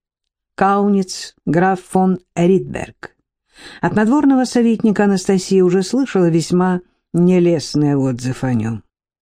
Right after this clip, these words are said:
Однако ей престарелый дипломат понравился. Неистребимые замашки отъявленного бабника как-то молодили его, придавали живость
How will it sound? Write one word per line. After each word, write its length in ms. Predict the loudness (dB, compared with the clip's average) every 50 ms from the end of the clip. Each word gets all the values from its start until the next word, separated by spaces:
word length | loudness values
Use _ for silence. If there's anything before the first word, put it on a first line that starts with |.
| _ _ _ _
Однако 360 | 0 0 2 0 2 2 2
ей 480 | 2 2 2 2 2 2 2 0 -2 -2
престарелый 640 | _ -2 0 0 0 0 0 2 2 2 2 0 0
дипломат 540 | 0 0 0 0 0 0 0 0 -2 -4 -4
понравился. 1000 | -4 -2 -2 -2 -2 -2 -2 -2 -2 -2 -4 -4 -8 -10 -12 -12 -12 -12 -14 -18 _ _ _ _ _ _ _ _ _ _ _ _ _ _ _
Неистребимые 1400 | 2 2 4 4 4 4 2 2 0 -4 -6 -2 0 2 2 2 2 2 4 4 4 2 2 2 0 0 -2 -6 -10 _ _ _
замашки 760 | -6 -4 -2 0 0 2 2 2 0 -2 -4 -6 -6 -6 -4
отъявленного 1200 | -2 -2 -2 -4 -6 -6 -2 0 0 2 2 0 -2 -2 -2 0 0 0 0 0 0 -2 -2 -4
бабника 840 | -2 -2 -4 -6 -6 -8 -8 -4 -4 -4 -4 -6 -10 -14 -14 -14 -16 -16 _ _ _ _ _ _ _ _ _ _ _ _ _ _ _ _
как-то 640 | -8 -6 -6 -6 -4 -2 -2 0 0 -2 -2 -6 -8 -14 _ _ _ _
молодили 760 | 0 2 2 4 2 2 2 2 2 2 2 2 2 2 2
его, 380 | 2 2 2 0 0 -2 -4 -6 _ _ _ _ _
придавали 500 | _ 0 2 2 2 2 2 2 2 2
живость 580 | 0 0 0 0 0 0 -2 -2 -6 -12 -20